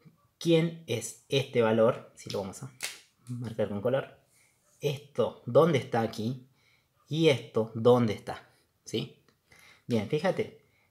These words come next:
y aquí tenés el signo más, signo más, lo que está a la izquierda es este valor, entonces aquí este valor es igual a este.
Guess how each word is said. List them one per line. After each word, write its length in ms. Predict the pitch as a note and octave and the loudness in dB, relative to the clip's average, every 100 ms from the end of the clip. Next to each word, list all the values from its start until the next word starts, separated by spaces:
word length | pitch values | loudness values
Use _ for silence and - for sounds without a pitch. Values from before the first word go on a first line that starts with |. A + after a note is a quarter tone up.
| _ | _
y 80 | D#3+ | 0
aquí 440 | D#3+ A#3 B3 - - | 0 -2 -4 -12 -2
tenés 300 | D3+ C#3+ C#3+ | 0 0 -4
el 80 | |
signo 260 | A2+ G#2+ G#2 | -6 -8 -6
más, 420 | A#2 C#3+ D#3+ - _ _ _ | -4 -6 -8 -16 _ _ _
signo 380 | - A#2 A2 | -16 -14 -8
más, 340 | A2 C3+ F3 - - - | -2 0 -2 -4 -18 -12
lo 80 | A2+ | -10
que 60 | B2 | -2
está 140 | F#3 | 2
a 20 | |
la 60 | G#3 | 2
izquierda 500 | G3+ D#3 C#3 D#3+ - | 4 6 6 4 0
es 240 | A#2 A2+ | -2 0
este 240 | A2+ - A2+ | -4 0 2
valor, 520 | G#2 G#2+ - - - _ | 4 4 4 2 -14 _
entonces 560 | B2 A2+ A#2+ B2 E3 D#3+ | -8 -4 -4 0 -2 -2
aquí 480 | A#2 B2 A#2 - - _ - _ _ _ _ _ _ _ _ | -6 -4 -6 -6 -18 _ -20 _ _ _ _ _ _ _ _
este 380 | B2+ B2 - D3+ | -6 -6 4 6
valor 500 | F#3 F3 C#3+ D3+ - | 6 8 6 4 -6
es 180 | C3+ C3+ | -8 -4
igual 420 | A#2+ A2 C3 - - _ _ _ _ | 0 2 0 -4 -18 _ _ _ _
a 180 | G#2 - | -6 -4
este. 440 | F2 - _ _ | -6 -8 _ _